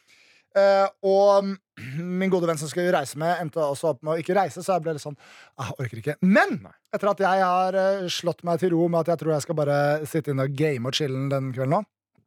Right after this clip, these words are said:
Speaker 1: så får jeg en, eh, melding av vår kollega og venn og komiker Henrik Farley.
Speaker 2: Ja.
Speaker 1: Og han sier, "Hei, kom på vors, eh, hos, eh, kjæresten min, så stikker vi ut på Elsker."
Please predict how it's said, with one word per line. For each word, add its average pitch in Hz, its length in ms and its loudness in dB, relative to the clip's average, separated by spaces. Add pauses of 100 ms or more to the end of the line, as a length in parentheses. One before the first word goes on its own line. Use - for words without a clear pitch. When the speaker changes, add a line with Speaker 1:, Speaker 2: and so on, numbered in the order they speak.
(380)
Speaker 1:
så - 100 -8
får 120 140 -6
jeg 123 140 -2
en, 143 120 0
eh, 143 200 2
melding 135 420 -2 (100)
av 123 380 -2
vår 123 380 -2
kollega 131 420 -2 (140)
og 131 100 -6
venn 143 220 -4 (100)
og 147 100 -6
komiker 135 460 -4 (140)
Henrik 127 260 -6
Farley. 165 220 -4 (560)
Speaker 2:
Ja. 117 100 -16 (320)
Speaker 1:
Og 185 80 2
han 202 80 -2
sier, 214 140 0
"Hei, 247 340 -2 (180)
kom 208 220 0
på 233 160 -8
vors, 226 320 -2
eh, 196 560 2
hos, 180 320 -4
eh, 190 400 4
kjæresten 196 320 -4
min, 226 160 -6
så 180 240 -2
stikker - 340 -6
vi 175 440 2
ut - 240 -10
på 160 180 0 (100)
Elsker." 165 540 -10